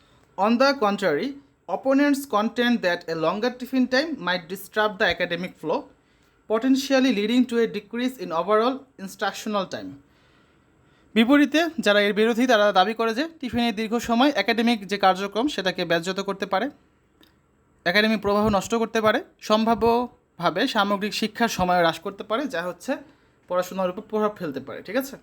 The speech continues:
এখন দেব বডি প্যারা টু বা মূল অনুচ্ছেদ দুই। The contrasting perspectives on tiffin time emphasize the need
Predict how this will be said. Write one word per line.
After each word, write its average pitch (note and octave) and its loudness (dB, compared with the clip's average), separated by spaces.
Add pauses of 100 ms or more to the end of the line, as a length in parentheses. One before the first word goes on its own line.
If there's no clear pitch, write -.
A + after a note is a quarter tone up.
(280)
এখন G#3 -4
দেব G3+ 0
বডি F3+ 2
প্যারা G#3 2
টু A3+ -6
বা E3+ 0
মূল F3 -6
অনুচ্ছেদ F3+ -10 (100)
দুই। G3 -10 (680)
The F#3+ -2
contrasting C#4 0 (220)
perspectives B3+ -2
on G3+ 0
tiffin A3 -2
time G3 -2 (160)
emphasize A3+ -2
the F3+ 0
need F#3 -2